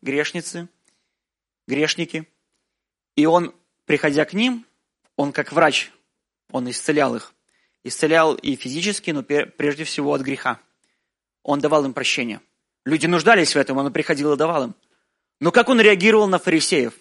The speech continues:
Он говорил: "Гробы окрашенные". Почему? Казалось бы, это люди, которые находятся при церкви, которые говорят людям, учат,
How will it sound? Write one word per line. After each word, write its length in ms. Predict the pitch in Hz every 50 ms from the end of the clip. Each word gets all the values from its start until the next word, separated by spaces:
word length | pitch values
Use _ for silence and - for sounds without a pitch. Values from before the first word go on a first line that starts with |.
| _ _ _ _ _ _ _ _ _ _ _ _ _ _ _ _ _ _ _ _ _ _ _ _ _
Он 120 | - 120 120
говорил: 300 | 135 147 143 147 143 123
"Гробы 360 | - 135 139 135 131 175 160
окрашенные". 640 | 170 - - 196 175 - - 139 123 117 113 - _ _ _ _ _ _ -
Почему? 420 | - - - 190 180 147 117 - _ _ _ _ _ _ _ _ _ _ _ _ _ _ _ _ _ _
Казалось 340 | - 139 135 160 165 156 151
бы, 120 | 139 160
это 140 | 156 143 156
люди, 240 | 151 170 170 156 160
которые 560 | 165 156 139 156 147 151 151 147 147 143 135
находятся 420 | 131 123 - - 160 156 147 -
при 140 | 123 - 127
церкви, 380 | 117 - 175 180 170 165 165 151
которые 340 | - 151 - 160 151 147 123
говорят 360 | 143 139 147 143 143 143 -
людям, 300 | 185 202 160 160 165 175
учат, 320 | 202 208 - 160 - -